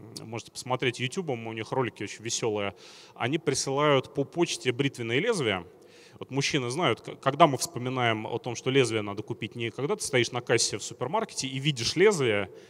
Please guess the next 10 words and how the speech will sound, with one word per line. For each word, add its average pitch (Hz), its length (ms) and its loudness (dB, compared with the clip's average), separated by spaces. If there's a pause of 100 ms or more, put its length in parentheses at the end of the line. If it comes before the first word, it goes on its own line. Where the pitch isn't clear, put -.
(220)
и 120 60 2
у - 20 4
тебя 131 220 6
брежет 139 460 8
смутная 139 400 0
мысль, 131 380 0
правда? 180 340 0
А - 120 -2
когда 147 280 6
ты 139 220 4